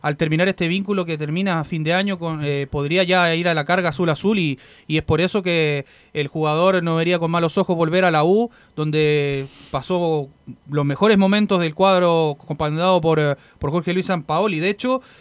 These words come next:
el otro, el otro tema que le quería comentar, Carlos, eh, al respecto, eh, ayer habló Santiago Escobar, eh, desde Colombia, tuvo varias palabras y, y mucha gente se preguntaba cómo va a jugar esta Universidad de Chile, modelo veinte veintidós,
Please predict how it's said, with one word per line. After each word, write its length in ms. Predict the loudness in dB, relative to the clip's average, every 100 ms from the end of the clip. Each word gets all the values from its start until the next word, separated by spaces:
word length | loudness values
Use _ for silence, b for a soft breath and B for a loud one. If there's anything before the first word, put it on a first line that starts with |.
| b -4
el 140 | 2
otro, 300 | 2 2 0
el 120 | 0
otro 200 | 0 0
tema 200 | 0 0
que 80 | 0
le 120 | -4
quería 380 | -2 0 0 0
comentar, 500 | 0 -2 0 0 0
Carlos, 340 | -2 -2 -2 -2
eh, 200 | -4 -4 b b -4
al 140 | -2
respecto, 540 | -2 -2 -4 0 0
eh, 220 | 2 0 0
ayer 280 | -2 0 2
habló 640 | 2 2 2 2 0 -2 -2
Santiago 320 | -2 2 2
Escobar, 480 | 2 2 4 4 0
eh, 440 | -2 -2 0 -2 -2
desde 200 | -2 0
Colombia, 600 | 0 2 2 0 -2 -2
tuvo 180 | -2 0
varias 260 | 0 0
palabras 520 | 0 2 2 2 -2 b b b b
y, 340 | -6 -4 -4
y 40 | -2
mucha 260 | -2 0 -2
gente 260 | -2 -2
se 120 | -4
preguntaba 380 | -2 -2 -2 -2
cómo 180 | 2 2
va 60 | 2
a 40 |
jugar 200 | 2 0
esta 160 | 2 2
Universidad 360 | 2 0 -2
de 60 | -2
Chile, 260 | -2 0
modelo 440 | 0 2 2 4 4
veinte 280 | 2 2 0
veintidós, 500 | 0 0 0 0